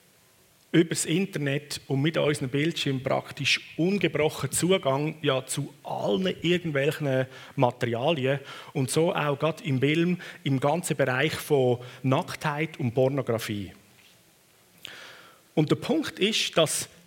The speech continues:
wie wir gesehen haben, Sexualität, Sex, Geschlechtsverkehr ist eins von diesen Hyperstimuli-Bereichen, wo unser Belohnungssystem schafft.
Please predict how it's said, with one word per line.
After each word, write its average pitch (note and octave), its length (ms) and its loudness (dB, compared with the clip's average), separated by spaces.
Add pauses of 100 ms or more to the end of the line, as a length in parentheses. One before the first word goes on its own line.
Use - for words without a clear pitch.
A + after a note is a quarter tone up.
wie F3+ 160 4
wir F#3 140 2
gesehen F3+ 340 0
haben, D3+ 220 0 (1400)
Sexualität, E3 1120 0
Sex, - 500 -2
Geschlechtsverkehr D3 960 0
ist - 180 0
eins C#3+ 320 0
von C#3 120 -2
diesen A#2+ 320 2 (560)
Hyperstimuli-Bereichen, B2+ 1500 0 (120)
wo C3+ 140 2
unser C#3+ 240 0
Belohnungssystem C3 800 -2
schafft. - 640 -8